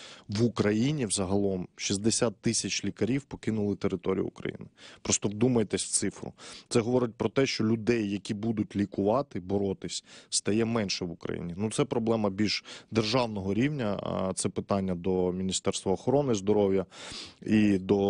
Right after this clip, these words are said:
зак-, нашого з вами законодавця, тобто парламенту. Але виходячи з цієї ситуації, е, не обмежувати, е, наприклад, логістику чи не обмежувати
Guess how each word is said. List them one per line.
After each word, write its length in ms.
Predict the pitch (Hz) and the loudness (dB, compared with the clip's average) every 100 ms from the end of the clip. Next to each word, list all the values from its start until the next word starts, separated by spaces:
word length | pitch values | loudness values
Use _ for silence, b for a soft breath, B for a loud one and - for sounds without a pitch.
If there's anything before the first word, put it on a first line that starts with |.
| 98 95 95 | 4 4 2
зак-, 260 | 95 - | 0 -4
нашого 460 | 98 104 104 104 95 | -2 -2 0 -2 -2
з 60 | 90 | 0
вами 260 | 98 95 | -2 -2
законодавця, 680 | 90 90 95 92 101 101 - | -4 -4 -4 0 0 -2 -6
тобто 260 | - 90 - | -8 -6 -6
парламенту. 640 | - 92 90 82 80 - - B B B B B B | -4 -2 -2 -4 -8 -16 -20 B B B B B B
Але 480 | 107 110 120 123 120 110 - | 0 2 2 2 0 -2 -4
виходячи 640 | 113 117 131 123 113 - | -2 2 2 4 2 0
з 100 | 104 | -2
цієї 420 | - 117 120 123 110 | -2 0 4 4 2
ситуації, 920 | - 104 110 127 156 - 107 98 92 - | -2 0 2 2 0 -2 0 0 0 -2
е, 320 | 95 95 95 | 0 0 -2
не 240 | 104 127 120 | 0 2 2
обмежувати, 840 | 95 101 117 131 117 95 90 98 | 0 0 0 0 0 0 -2 -2
е, 580 | 90 87 65 87 85 87 50 50 50 - - - - - | 0 0 -2 -2 0 0 0 -2 -2 -4 -8 -10 -10 -12
наприклад, 680 | 64 95 95 107 101 101 - | -6 -2 0 0 0 -2 0
логістику 580 | 101 101 127 - - 95 | 0 2 0 0 -4 -4
чи 180 | - 104 | -2 0
не 180 | 110 | 2
обмежувати 840 | 117 95 104 107 95 95 92 - 92 | 2 0 0 0 0 0 0 0 -4